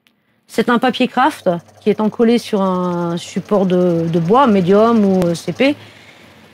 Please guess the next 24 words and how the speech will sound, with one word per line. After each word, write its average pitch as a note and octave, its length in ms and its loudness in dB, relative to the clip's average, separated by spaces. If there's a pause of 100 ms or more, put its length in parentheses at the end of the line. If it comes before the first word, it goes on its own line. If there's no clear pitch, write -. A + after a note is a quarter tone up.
(260)
C'est B3 300 -4
un A#3 240 2
collage C#4 340 2
provisoire C4 640 2 (220)
pour A3+ 140 0
rassembler B3+ 360 2
les G#3+ 100 2
pièces - 220 -2
entre A#3+ 180 -4
elles. E3 180 -2 (680)
On G#3 480 2
encolle C4+ 300 2
la B3 120 2
marqueterie A#3 480 -2
dessus C4 440 -2 (440)
avec F#3+ 300 -2 (120)
une F3+ 240 -6
colle F#3+ 200 -2
vinylique F#3 600 -2 (160)
et A#3+ 80 -2
on A3+ 100 2
met A3+ 120 4
sous A#3 200 -4
presse. - 520 -6